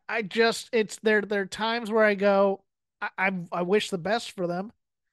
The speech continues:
but there might need to be some out of the box thinking. And I don't know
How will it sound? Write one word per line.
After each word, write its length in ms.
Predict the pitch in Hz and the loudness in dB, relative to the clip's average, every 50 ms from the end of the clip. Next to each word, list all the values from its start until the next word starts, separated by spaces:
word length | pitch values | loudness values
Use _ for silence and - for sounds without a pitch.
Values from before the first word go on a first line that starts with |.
| _ _ _ _ _ _ _ _ _ _ _ _ _ _ | _ _ _ _ _ _ _ _ _ _ _ _ _ _
but 360 | - 214 185 202 208 202 185 | -12 -2 2 2 2 2 2
there 100 | 196 196 | 0 0
might 300 | 196 196 202 214 202 208 | 2 2 2 2 0 -2
need 360 | - 214 196 196 196 208 214 202 | -8 -10 -8 -2 -2 0 0 0
to 60 | 196 | 0
be 140 | 208 208 185 | 0 0 0
some 160 | 196 202 202 | -2 -2 0
out 160 | 196 202 196 | 0 0 0
of 80 | 202 196 | 0 0
the 60 | 190 | 0
box 360 | 175 180 180 170 - - - | 0 0 0 -2 -4 -10 -10
thinking. 480 | - 196 196 190 - - 135 117 110 - _ _ | -8 -8 -8 -8 -10 -16 -18 -18 -20 -20 _ _
And 120 | - 175 175 | -8 -4 -2
I 80 | 180 | 0
don't 260 | 190 185 190 196 190 180 | 0 0 -2 -2 -4 -6
know 480 | 185 185 180 180 175 170 170 165 - | -4 -2 0 0 0 0 -2 -4 -6